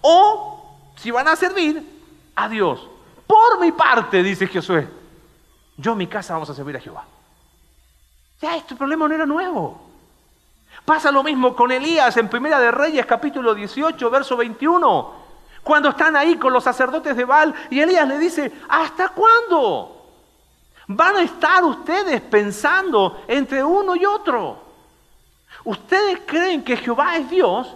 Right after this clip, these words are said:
Pues síganle. ¿Creen que es Baal? Vayan en pos de él".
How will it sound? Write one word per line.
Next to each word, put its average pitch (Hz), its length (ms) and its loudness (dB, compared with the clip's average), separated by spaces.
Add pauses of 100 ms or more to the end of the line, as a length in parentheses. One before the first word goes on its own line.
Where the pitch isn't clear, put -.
(160)
Pues 403 140 -8
síganle. 440 600 -2 (1200)
¿Creen 339 380 0
que 349 160 0
es 381 80 0
Baal? 294 440 4
Vayan 208 360 0
en 262 80 0
pos 285 220 -2
de 349 100 0
él". 427 340 -2